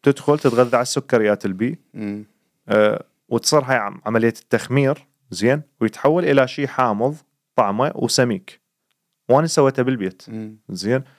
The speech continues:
Speaker 1: فشنو البروسس الداخل بيه؟ فشي طبيعي. وأقول لك إذا تركته أصلًا هيك، آه، م-، ط-، تركت الحليب على صفحة راح يتحول لبن.
Speaker 2: إي، إي، إي.
Speaker 1: بس أنت تخليه كميته أعلى وطعمه أطيب
Speaker 2: مم.
Speaker 1: لما تدخل بيه موضوع إنه شوية،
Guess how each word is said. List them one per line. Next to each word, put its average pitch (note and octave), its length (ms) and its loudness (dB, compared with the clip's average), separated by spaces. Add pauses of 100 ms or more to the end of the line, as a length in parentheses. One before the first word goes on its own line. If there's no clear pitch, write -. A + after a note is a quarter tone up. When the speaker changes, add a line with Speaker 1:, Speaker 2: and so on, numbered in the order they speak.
(180)
Speaker 1:
فشنو D3+ 480 2
البروسس C#3+ 520 2
الداخل G#2+ 360 -2
بيه؟ G2+ 140 -4
فشي E3+ 340 0
طبيعي. A#2 460 0 (400)
وأقول C3 180 4
لك D3+ 120 2
إذا D3+ 120 4
تركته E3 440 2
أصلًا C3+ 260 -2
هيك، B2+ 220 -6
آه، - 340 -4 (160)
م-، - 140 -10 (540)
ط-، G#2+ 360 0
تركت C3 300 0
الحليب B2 340 0
على G2 140 2
صفحة B2+ 440 -2 (260)
راح - 140 -4
يتحول C3+ 400 0
لبن. F#2 220 -6 (280)
Speaker 2:
إي، B2+ 40 -2
إي، D3+ 60 0
إي. C#3+ 280 -8
Speaker 1:
بس - 180 0
أنت D3 160 0
تخليه C3+ 440 -2 (220)
كميته C#3+ 440 0
أعلى B2 300 -2
وطعمه C3 440 0
أطيب D3+ 260 2
Speaker 2:
مم. A#2 60 -4
Speaker 1:
لما A#2 460 -2
تدخل A#2 380 -4
بيه A2+ 120 4
موضوع G#2+ 260 4
إنه G#2 200 -4
شوية، A#2+ 440 4